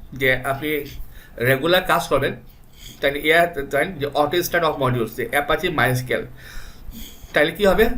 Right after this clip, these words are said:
যখন আপনি ইয়াটা করবেন, জ্যামটা on করবেন, তখন সাথে সাথে Apache আর MySQL-টা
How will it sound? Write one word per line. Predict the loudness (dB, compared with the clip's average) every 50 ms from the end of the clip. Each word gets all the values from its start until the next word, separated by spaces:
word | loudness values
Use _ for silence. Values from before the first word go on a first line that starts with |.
| 2 2
যখন | 2 4 4 2 2
আপনি | 2 4 2 2 2 -2 -2
ইয়াটা | -2 0 2 2 4 2
করবেন, | 2 0 0 0 0 -4 -4 -8 -10
জ্যামটা | -2 0 0 0 0 2 0
on | 0 0 2 2 2 2
করবেন, | 4 4 4 4 2 0 0 0
তখন | -2 -2
সাথে | -2 -2 -4 -4 -2 -2
সাথে | -2 2 4 4 4 4 2
Apache | -2 2 2 0 2 2 -2 -2 0
আর | 0 2 2 2 0 2
MySQL-টা | 2 2 2 2 0 2 2 2 4 4 2 2 2 0